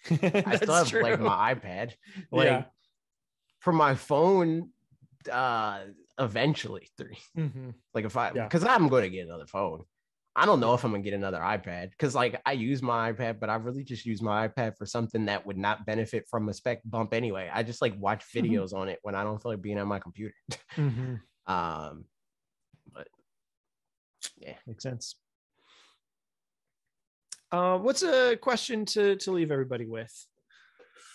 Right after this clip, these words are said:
Speaker 2: Uh,
Speaker 1: Hmm. Best, maybe just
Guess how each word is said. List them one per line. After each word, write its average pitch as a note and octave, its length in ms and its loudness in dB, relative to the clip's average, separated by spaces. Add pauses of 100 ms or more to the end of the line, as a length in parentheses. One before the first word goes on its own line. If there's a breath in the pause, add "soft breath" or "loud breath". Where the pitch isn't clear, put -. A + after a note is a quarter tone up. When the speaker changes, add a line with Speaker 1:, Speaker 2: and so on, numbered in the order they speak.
(140 loud breath)
Speaker 2:
Uh, A2+ 840 2 (600 loud breath)
Speaker 1:
Hmm. C3+ 320 0 (1400)
Best, A3 340 0 (100)
maybe A#3 300 4
just G3 280 -8